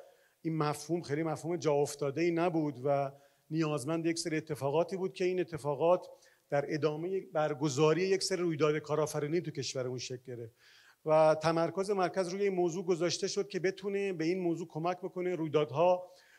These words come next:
هم توسعه پیدا بکنن از نظر کمی و هم کیفی و در سراسر کشور عملاً جاری و ساری بشن. یکی از بزرگترین کارهای مرکز بود از ابتدا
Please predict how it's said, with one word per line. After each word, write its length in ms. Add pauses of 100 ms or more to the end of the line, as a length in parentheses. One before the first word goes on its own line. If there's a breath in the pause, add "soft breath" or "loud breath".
(120 loud breath)
هم 120
توسعه 480
پیدا 240
بکنن 460
از 260
نظر 320
کمی 540
و 80
هم 320
کیفی 680 (380 soft breath)
و 60
در 140
سراسر 500
کشور 460
عملاً 420 (300 loud breath)
جاری 300
و 40
ساری 340
بشن. 340
یکی 180
از 220
بزرگترین 600
کارهای 320
مرکز 420
بود 140
از 180
ابتدا 600